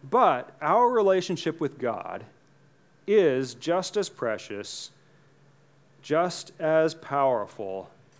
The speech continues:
as theirs. We too are privileged.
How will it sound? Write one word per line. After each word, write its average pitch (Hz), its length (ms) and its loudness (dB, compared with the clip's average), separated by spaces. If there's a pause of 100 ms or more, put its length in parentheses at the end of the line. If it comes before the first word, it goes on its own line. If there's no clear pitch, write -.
as 113 220 -4
theirs. 110 640 -4 (1120)
We 180 280 -2
too 190 520 0
are 147 160 4
privileged. 139 760 -2